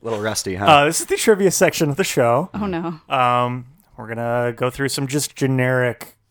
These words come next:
Speaker 2: office trivia questions.
Speaker 3: I'll say that I know, I know close to everything about the show, but I know very little about the actors' personal lives or
Speaker 2: Okay.
Speaker 3: anything about production or anything
Speaker 2: Well,
Speaker 3: like
Speaker 1: You're,
Speaker 3: that.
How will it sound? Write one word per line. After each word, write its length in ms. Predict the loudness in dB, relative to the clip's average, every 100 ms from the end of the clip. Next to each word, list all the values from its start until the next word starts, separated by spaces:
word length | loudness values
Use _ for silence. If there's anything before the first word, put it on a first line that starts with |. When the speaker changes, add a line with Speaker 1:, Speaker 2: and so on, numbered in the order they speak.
| _
Speaker 2:
office 480 | 0 0 0 -8 -10 -12
trivia 260 | -12 -12 -10
questions. 360 | -12 -12 -8 -2
Speaker 3:
I'll 140 | -2
say 200 | -2 -4
that 140 | -4
I 100 | -4
know, 420 | -4 -2 -2 -4 -6 -6
I 80 |
know 260 | -2 0 -2 -6
close 460 | -8 -4 -4 -6 -18 _ -4
to 120 | -2
everything 500 | -2 -4 -6 -4 -6
about 400 | -4 -4 -4 -6
the 120 | -8
show, 520 | -8 -6 -6 -4 -4 -6
but 120 | -6
I 180 | -6 -6
know 200 | -6 -6
very 340 | -6 -4 -4 -4
little 300 | -6 -6 -8
about 300 | -8 -8 -8
the 140 | -10
actors' 420 | -8 -10 -10 -12
personal 460 | -10 -10 -10 -10 -8
lives 460 | -6 -4 -6 -8 -10
or 120 | -6
Speaker 2:
Okay. 80 | -6
Speaker 3:
anything 220 | -6 -8
about 260 | -8 -10
production 680 | -12 -10 -10 -10 -12 -10 -10
or 200 | -10 -14 _ -14
anything 140 | -6 -2
Speaker 2:
Well, 120 | -2
Speaker 3:
like 140 | 0
Speaker 1:
You're, 160 | 0 0
Speaker 3:
that. 120 | -2